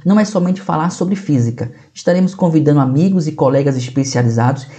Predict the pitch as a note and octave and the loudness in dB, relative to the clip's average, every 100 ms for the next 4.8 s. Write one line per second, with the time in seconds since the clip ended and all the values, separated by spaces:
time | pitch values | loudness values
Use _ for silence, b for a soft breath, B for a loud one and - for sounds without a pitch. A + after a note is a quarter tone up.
0 | B E3 F#3+ F#3 F3 E3 D#3+ D3 C3+ D#3 | B -2 0 0 0 0 2 2 2 2
1 | F3 D#3 D3+ C#3 C3+ C3 B2 A#2+ - B2+ | 2 0 0 0 0 0 2 0 -2 -4
2 | C3 D#3 B - F#3+ G3 F#3+ F3 E3+ - | -2 -4 B -4 0 2 2 0 0 0
3 | B3+ - F#3 E3+ F3 - F#3 D#3 C3 F3 | -2 -2 -6 -4 -4 -4 -2 -2 0 2
4 | F#3+ C#3+ - A#2+ - - - - | 2 0 -4 -6 -6 -12 -12 -12